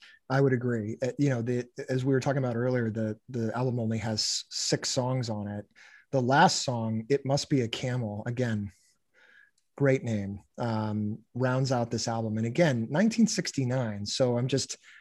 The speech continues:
I have this vision of nineteen sixty-nine, this picture of nineteen sixty-nine.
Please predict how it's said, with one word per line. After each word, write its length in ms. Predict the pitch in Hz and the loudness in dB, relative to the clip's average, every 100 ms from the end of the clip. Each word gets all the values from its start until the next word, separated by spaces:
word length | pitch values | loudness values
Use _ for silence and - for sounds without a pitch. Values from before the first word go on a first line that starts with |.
| - | 0
I 120 | 139 220 | 6 8
have 120 | 214 | 8
this 160 | 156 | 4
vision 340 | 117 139 135 123 | 4 4 4 2
of 140 | 107 | -2
nineteen 400 | 113 117 110 120 | -2 -2 -2 -4
sixty-nine, 520 | 107 117 - 113 110 | -4 -4 -2 0 0
this 120 | 110 - | 0 -2
picture 460 | - 170 - 123 | -2 -2 0 -2
of 80 | 107 | -2
nineteen 360 | 110 110 113 110 | -2 -2 -4 -6
sixty-nine. 680 | 113 - 110 107 107 107 | -6 -6 -4 -2 -2 -2